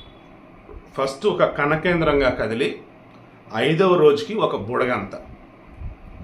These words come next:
పద్నాలుగవ రోజుకి మాంస ముద్దగా పరిణితి చెందుతుంది. So, పద్నాలుగు రోజులకి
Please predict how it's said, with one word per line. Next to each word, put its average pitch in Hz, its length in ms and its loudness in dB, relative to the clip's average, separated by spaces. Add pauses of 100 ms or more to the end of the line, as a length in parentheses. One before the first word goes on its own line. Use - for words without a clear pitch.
(640)
పద్నాలుగవ 190 640 6
రోజుకి 143 520 4 (120)
మాంస 139 500 2
ముద్దగా 143 500 0
పరిణితి 139 440 2
చెందుతుంది. 92 460 -6 (600)
So, 226 60 2
పద్నాలుగు 135 580 2
రోజులకి 143 580 2